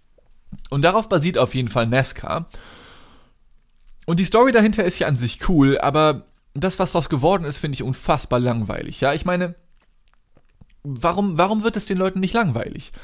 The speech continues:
Warum interessieren sich seit den fünfzigern, sechzigern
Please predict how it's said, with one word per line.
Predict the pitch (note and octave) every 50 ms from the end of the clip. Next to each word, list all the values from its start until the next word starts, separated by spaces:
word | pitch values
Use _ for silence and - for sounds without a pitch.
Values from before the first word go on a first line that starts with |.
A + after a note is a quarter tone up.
| - - - - -
Warum | A#2+ C3 A#2+ G#2+ C#3+ F#3 B3 C#4+ D#4 - _ - - _ _ _ _ _ _ _ _ _ _
interessieren | D3+ C#3 - - D3 - - - F3+ G3+ A3 G#3+ A3+ A3
sich | G#3+ A3 G3+ - -
seit | - C3 E3+ G3+ G3 -
den | F#3 F3+ F3 F3 F3 E3+ - - _ _ _ _ _ _ _ _ _ _
fünfzigern, | - - - - G3+ A#3+ D4+ - - - - - G#3 F3 F3 F3 F3 D3+ B2
sechzigern | A2+ D3 D#3+ - - - - C#3 A#2+ - D2 G2+ C3 E3 F3+